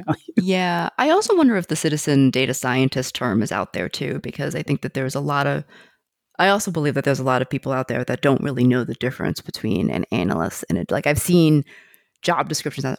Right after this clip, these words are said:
Speaker 2: "I'm a data scientist," and you're actually more of an advanced data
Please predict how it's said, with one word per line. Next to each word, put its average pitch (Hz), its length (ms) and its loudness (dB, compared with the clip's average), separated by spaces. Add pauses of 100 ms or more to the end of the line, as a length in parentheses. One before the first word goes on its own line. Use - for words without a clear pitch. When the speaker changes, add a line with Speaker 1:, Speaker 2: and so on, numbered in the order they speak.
Speaker 2:
"I'm 240 180 2
a 262 60 6
data 262 260 4
scientist," 240 680 2
and 147 260 2 (680)
you're 226 120 2
actually 277 320 0
more 202 320 4
of 185 80 0
an 170 80 4
advanced 139 480 0
data 127 200 0